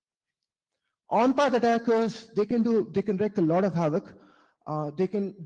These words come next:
do everything pretty much what an off-path attacker can do. They're able to inject, uh, forged packets like an off-path attacker, but they're also able to monitor what traffic goes on the wire.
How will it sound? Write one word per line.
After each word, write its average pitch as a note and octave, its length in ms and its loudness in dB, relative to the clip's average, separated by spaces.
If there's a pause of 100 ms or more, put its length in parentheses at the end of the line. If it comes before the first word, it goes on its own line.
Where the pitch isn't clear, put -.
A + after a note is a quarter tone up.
(100)
do G#3 160 -2
everything F#3+ 340 0
pretty F3+ 160 -2
much F3 220 0
what F3 320 -2
an E3 180 -6
off-path E3 380 -4
attacker D3+ 260 -6
can D3 220 -8
do. G3 400 0 (280)
They're E3+ 180 0
able G#3 200 4
to F#3 160 0
inject, G#3 580 0
uh, D#3+ 300 2 (240)
forged G3 340 -2
packets F3 340 -2
like E3 160 -4
an D#3 100 -2
off-path D3 340 -2
attacker, F3 560 -4
but F#3+ 140 -4
they're G#3+ 100 2
also A3 300 0
able A#3+ 160 -2
to G#3+ 100 -2 (600)
monitor A3+ 560 2
what G3 240 0
traffic F3 380 -2
goes D#3 220 -2
on D3+ 100 -6
the C#3 100 -4
wire. C3+ 420 -6